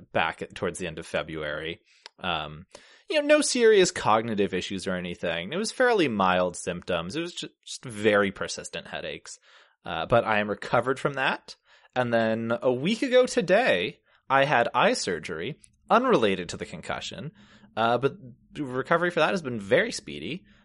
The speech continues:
Um, I have felt fine basically since, like,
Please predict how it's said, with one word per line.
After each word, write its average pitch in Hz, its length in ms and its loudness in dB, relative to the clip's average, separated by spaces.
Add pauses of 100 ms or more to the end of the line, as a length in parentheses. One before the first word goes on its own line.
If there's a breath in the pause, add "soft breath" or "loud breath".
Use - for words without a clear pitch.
(140 soft breath)
Um, 90 460 -2
I 92 280 2
have 95 160 -2
felt - 280 2
fine 101 480 -2 (160)
basically 101 420 -4
since, 87 380 -8
like, 69 280 -10